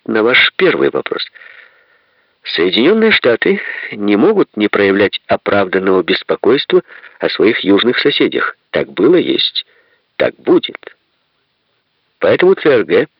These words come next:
внимательно наблюдает за происходящими в том регионе процессами. Это ответ на ваш второй вопрос.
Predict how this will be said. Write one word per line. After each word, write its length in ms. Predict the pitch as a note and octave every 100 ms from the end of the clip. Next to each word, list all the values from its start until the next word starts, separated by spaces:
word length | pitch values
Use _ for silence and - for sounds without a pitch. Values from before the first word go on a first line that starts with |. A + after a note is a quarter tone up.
| _ _ _ _ _ _
внимательно 800 | F2 G2 B2+ A2+ F2+ - A#2+ E3
наблюдает 640 | F3+ E3 D3 F2+ F#2 C3 - - - - -
за 200 | A#1+ E2
происходящими 960 | A#2 B2+ A#2+ - D#2 D2+ F2 - D3 E3+
в 100 | -
том 240 | - F#2 C#3+
регионе 420 | B2 D2+ C#2+ F#2
процессами. 800 | E3+ F3+ - - - - A#1 - _ _ _ _ _ _ _ _ - _ _ _ _ _ _ _ _ _
Это 500 | - G#3 - A3+ -
ответ 440 | - C#3 - E3+ -
на 140 | F#3 D#3
ваш 140 | D3+ - -
второй 340 | - A2 C2
вопрос. 340 | A#2 - B1+